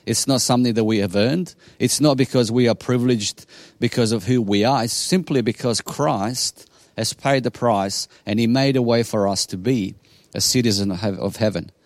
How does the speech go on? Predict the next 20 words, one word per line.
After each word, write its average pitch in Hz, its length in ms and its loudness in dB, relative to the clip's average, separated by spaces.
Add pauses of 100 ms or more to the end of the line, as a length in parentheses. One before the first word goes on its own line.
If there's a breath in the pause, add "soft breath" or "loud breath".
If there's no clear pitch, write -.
(400 soft breath)
It's 120 180 -2
incredible, 135 720 2
incredible, 110 800 0 (500 loud breath)
um, 98 420 2 (420 soft breath)
thing 127 380 2
that 107 120 2
it 101 80 -2
happens 113 400 0
to 113 140 0
our 101 100 4
lives. 101 640 0 (680)
And 117 200 2
just 156 240 6
to 156 80 4
understand 143 720 4
that, 107 140 4
it 104 60 2
changes 151 380 0
our 127 100 0
perspective, - 640 -8